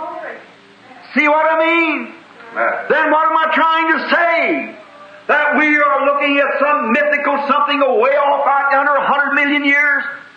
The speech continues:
Speaker 1: I got a revelation the other day standing up there on Mount Palomar at the observatory and seeing the time, the space over to Mars and to the last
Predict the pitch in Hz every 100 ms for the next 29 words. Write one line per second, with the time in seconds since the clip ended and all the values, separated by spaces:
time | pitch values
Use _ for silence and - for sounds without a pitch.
0 | - - - - - - - - - 254
1 | 269 285 285 285 262 269 294 277 277 285
2 | 277 269 277 277 277 262 285 285 285 269
3 | 277 277 277 277 277 285 285 269 277 277
4 | 277 269 277 285 285 269 269 - - -
5 | - - - - - - - - - -
6 | 247 285 262 254 262 226 247 277 285 285
7 | 269 277 277 277 - - - - 247 254
8 | 262 254 285 294 277 262 269 277 285 277
9 | 220 - - 277 285 262 - - - -
10 | - 247 285 277 277 269 269 269 277 285
11 | 277 277 269 269 269 269 277 277 277 277